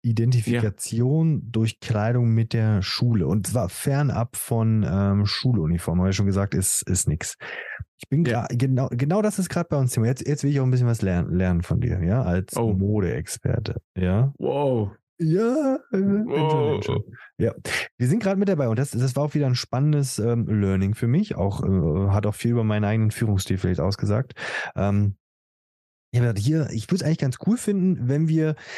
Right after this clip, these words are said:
Speaker 1: dieses Wir-Gefühl bei uns in der Schule noch ein bisschen stärken können. Und, äh,
Speaker 2: Mhm.
Speaker 1: da hab ich gesagt, okay, wär doch cool, auch eigennützig, ja.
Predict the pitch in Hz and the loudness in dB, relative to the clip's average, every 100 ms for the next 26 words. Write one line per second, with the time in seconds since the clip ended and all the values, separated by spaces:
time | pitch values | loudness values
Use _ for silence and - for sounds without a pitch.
0 | - 127 120 110 92 98 127 214 185 156 | -4 0 2 0 -2 0 2 2 2 0
1 | - 165 170 147 117 127 131 117 110 135 | -2 0 2 2 0 0 0 0 0 2
2 | 131 110 107 104 104 - 92 85 85 80 | 2 2 2 0 -2 0 0 0 0 0
3 | 80 95 - 110 104 98 95 101 101 101 | 0 -4 -2 0 0 0 0 0 2 0
4 | 101 120 117 107 113 139 127 127 131 - | 0 0 0 0 0 0 0 0 0 -2
5 | - 185 247 233 - - _ - - _ | 0 2 2 -2 -10 -20 _ -20 -20 _
6 | 104 95 98 135 147 - 240 - 104 123 | -6 -2 0 2 0 0 -2 0 0 0
7 | 151 | -2